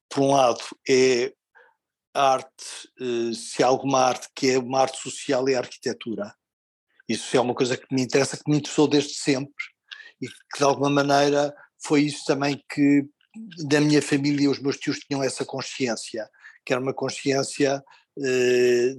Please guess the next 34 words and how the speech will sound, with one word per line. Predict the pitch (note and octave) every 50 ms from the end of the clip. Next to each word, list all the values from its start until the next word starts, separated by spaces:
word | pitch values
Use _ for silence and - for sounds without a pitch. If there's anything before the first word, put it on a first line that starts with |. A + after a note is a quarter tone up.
| B2 - -
que | - C#3+
é | C3+
uma | B2+ C3+ C3
arte | B2+ C3+ C3+ C3 - - -
que | - D3
é | B2+
partilhada | - - - D3+ - - - D3 C3+ C3+ C3 C3+ C#3 C3+ C3 C#3 C#3+
e | C3+ C3 C3 C3+
é | C3+
a | C3 B2+
arte, | C3 C3 - - - - - -
digamos, | C3+ A#2+ C3 B2+ C3 - - - - C3+ B2+ C3 C3 C3 C3 - - - - _ -
mais | C#3 C3 C3+ C3+ C3 C3 C3 - - - - _ _
pública | - D#3 D3 D3 D3 C#3+ C#3+ C#3+ C#3+ A#2+ - - - B2+ A#2
e, | A2+ A2+ A2+ A2+ A2 A2 G#2+ G#2+ G#2+ A2 G#2 A#2
e | G#2 _
tem, | - C3 A#2+ A#2+ A#2+ A#2 A2+ A2+ A2+ A2 A2 - - - - _ -
eh, | A#2 A#2+ B2 -
as | D3 -
questões | - - - - D#3+ C#3 C3+ A#2
mais | B2+ D3 C#3+ C3 -
complexas | - - C3+ C3 - - C#3 C#3 C#3 C3 - - - D3 C3 A#2 B2 D3+ -
justamente, | - C3+ A#2 B2+ - - - B2+ B2 C3+ C3+ C#3 C#3 C#3 - - - - _ _ - - - _ - C3
eh, | B2 A#2+ A#2+ A#2+ A#2 A#2
por | A#2 - - B2
isso. | A2 - -
Tem | - B2+ A#2+
um | A#2+ B2
lado | B2 B2 B2 A#2+
que | - - C3
é | B2 A#2+
um | A#2+ A#2+ A#2+
lado | A#2+ B2 B2 A#2
funcional | A#2 - - C3+ A#2+ - - C#3+ C3+ C3+ C3 C3 C#3+ D3 D#3 F3+ F#3 F#3